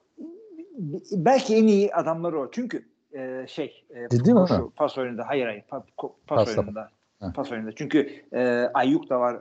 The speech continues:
Speaker 1: Kittle da var. Yoksa Christian McCaffrey bütün hücumun en iyi oyuncusu bence.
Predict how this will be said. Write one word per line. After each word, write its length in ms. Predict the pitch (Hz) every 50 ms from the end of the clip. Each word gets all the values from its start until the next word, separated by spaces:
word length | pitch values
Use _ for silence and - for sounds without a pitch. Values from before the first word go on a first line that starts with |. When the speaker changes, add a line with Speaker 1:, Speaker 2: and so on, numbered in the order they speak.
| - - -
Speaker 1:
Kittle 300 | - 139 117 123 123 110
da 100 | 110 104
var. 100 | 104 107
Yoksa 500 | 117 135 147 - - 233 208 156 - -
Christian 320 | - - 160 - - 185
McCaffrey 420 | 165 139 - 135 127 - - 120 123
bütün 160 | - - 147
hücumun 260 | 131 110 123 120 123
en 40 | 120
iyi 180 | 113 113 110 107
oyuncusu 260 | 104 104 - - -
bence. 260 | 113 107 120 165 226